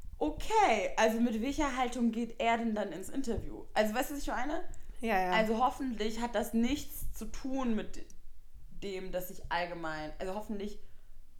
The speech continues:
Speaker 1: fokussiert er sich nicht auf dieses Parteipolitische. Aber es ist trotzdem spannend für mich zu sehen, wenn ich es analysiere, was für, genau, was da für ein Vertrauensverlust durch das Interview auch mit Caro passiert ist. Ähm,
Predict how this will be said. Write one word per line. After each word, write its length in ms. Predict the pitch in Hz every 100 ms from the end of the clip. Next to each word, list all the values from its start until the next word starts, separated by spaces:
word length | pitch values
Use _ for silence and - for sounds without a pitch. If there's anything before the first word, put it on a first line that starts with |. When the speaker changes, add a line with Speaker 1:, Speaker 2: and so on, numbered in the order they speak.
| -
Speaker 1:
fokussiert 540 | - - 196 - 233 233
er 100 | 180
sich 180 | 185 208
nicht 220 | 208 -
auf 100 | -
dieses 280 | 170 175 -
Parteipolitische. 1040 | 185 175 180 175 175 147 151 151 170 254 - - - -
Aber 320 | 190 190 190
es 120 | 196
ist 140 | 190 -
trotzdem 320 | - 320 226
spannend 800 | - - 190 220 269 240 285 294
für 180 | -
mich 400 | 196 202 240 302
zu 140 | - 180
sehen, 560 | 165 208 226 208 226 262 - - -
wenn 160 | 202
ich 100 | 208
es 100 | -
analysiere, 840 | - 196 190 185 165 233 320 202 196
was 220 | 190 -
für, 540 | - 196 180 180 175 - - -
genau, 240 | - 208 156
was 240 | 175 -
da 100 | - 196
für 140 | 202
ein 80 | 185
Vertrauensverlust 760 | 190 180 180 233 214 196 196 - - -
durch 240 | 202 196
das 120 | 190
Interview 280 | 202 190 165
auch 60 | 180
mit 120 | 175
Caro 260 | 185 160 160
passiert 460 | 175 151 180 247
ist. 280 | - 302 - - - - - - -
Ähm, 400 | 190 180 180